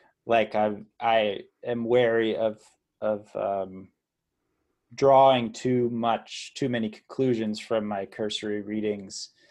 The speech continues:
about him to this poem specifically. But nevertheless, it's, it's, it's interesting to know more about the context in which he was living.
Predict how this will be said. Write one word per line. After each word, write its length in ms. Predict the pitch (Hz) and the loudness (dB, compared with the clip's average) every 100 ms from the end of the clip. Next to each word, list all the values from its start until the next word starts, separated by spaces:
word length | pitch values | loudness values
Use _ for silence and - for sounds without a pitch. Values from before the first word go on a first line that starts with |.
| _ _ - | _ _ -6
about 480 | 113 117 107 101 - _ _ _ _ _ | 0 4 4 2 -4 _ _ _ _ _
him 560 | - 139 123 113 110 107 - - | -6 0 2 2 0 -2 -8 -6
to 300 | - 117 107 | 2 2 2
this 200 | 107 104 | -2 -4
poem 440 | - 120 104 101 | -2 2 2 -2
specifically. 680 | 101 - 104 113 110 107 98 | -10 -10 -6 -6 -6 -8 -8
But 300 | 98 - - | -2 -2 2
nevertheless, 600 | 147 139 117 113 113 110 | 2 4 2 2 2 0
it's, 260 | 117 - - _ _ _ 123 | -4 -10 -20 _ _ _ 0
it's, 420 | 120 - - - _ _ _ _ _ _ _ - | 0 -2 -14 -16 _ _ _ _ _ _ _ -4
it's 220 | 135 - | -2 -2
interesting 600 | 147 135 127 - 120 113 | -4 -2 -4 0 -2 -2
to 340 | 107 113 107 - _ _ _ _ _ _ _ _ _ _ _ _ - | -2 0 0 -2 _ _ _ _ _ _ _ _ _ _ _ _ -6
know 200 | 117 110 | 0 0
more 400 | 104 107 104 101 | 2 2 4 2
about 480 | 127 107 101 98 - _ _ _ _ _ _ _ _ _ _ _ - | 2 2 2 2 -2 _ _ _ _ _ _ _ _ _ _ _ -6
the 80 | 113 | -6
context 560 | 107 123 117 113 98 - | 0 0 2 0 -2 -6
in 100 | 98 | -8
which 220 | 95 - | -8 -8
he 100 | 101 | -8
was 320 | 95 87 - _ _ - - _ _ | -6 -8 -10 _ _ -20 -20 _ _
living. 600 | 127 143 104 98 95 95 | 4 4 4 -2 -6 -12